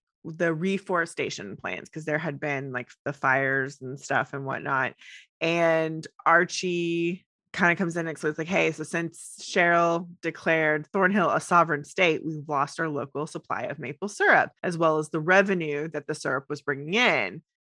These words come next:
And someone says, "Hey, but aren't those trees tapped out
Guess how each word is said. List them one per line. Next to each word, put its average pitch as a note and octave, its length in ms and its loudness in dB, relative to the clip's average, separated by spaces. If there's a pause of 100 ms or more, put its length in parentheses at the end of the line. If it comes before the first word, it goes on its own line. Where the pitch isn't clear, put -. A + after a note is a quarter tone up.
(100)
And E3 840 0
someone E3 560 0
says, D#3+ 160 -2
"Hey, G#3 160 4
but F3 180 -2
aren't E3+ 240 2
those G3 220 -2
trees E3 340 -6
tapped - 380 -2
out B2 240 0